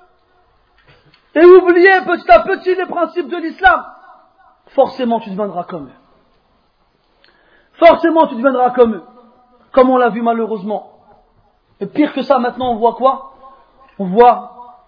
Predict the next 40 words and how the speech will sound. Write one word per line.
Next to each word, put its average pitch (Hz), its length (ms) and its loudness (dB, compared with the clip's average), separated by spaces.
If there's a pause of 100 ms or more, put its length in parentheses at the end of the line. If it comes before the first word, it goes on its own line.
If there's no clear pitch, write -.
(160)
les 214 240 -10 (180)
soi-disant 240 600 -2
musulmans 220 500 -4
convertis 202 400 -10
au 190 60 -10
christianisme. 160 600 -16 (1600)
Tu - 120 -12
vois, 269 360 0 (420)
un 202 60 -14
maghrébin 202 520 -8
qui 196 120 -20
vient, 180 160 -14
il 202 80 -14
passe 196 220 -6
à - 20 -10
la 190 140 -6
télé 208 240 -12
tout 208 100 -20
content, 196 300 -14
tout 190 120 -20
fier. 214 300 -8 (480)
Ouais, 220 160 -2
j'étais 202 180 -12
musulman 190 460 -8
avant 196 280 -8
et - 20 -12
finalement 190 420 -10
j'étais 180 380 -10 (320)
plus 220 160 -12
convaincu 208 360 -10
par 185 220 -2
la 190 160 -2
lumière 196 380 -6
du 180 100 -14
christianisme 196 560 -8
et 196 60 -10
je 180 100 -12
suis 190 160 -14
maintenant 196 400 -10 (220)
chrétien. 202 380 -12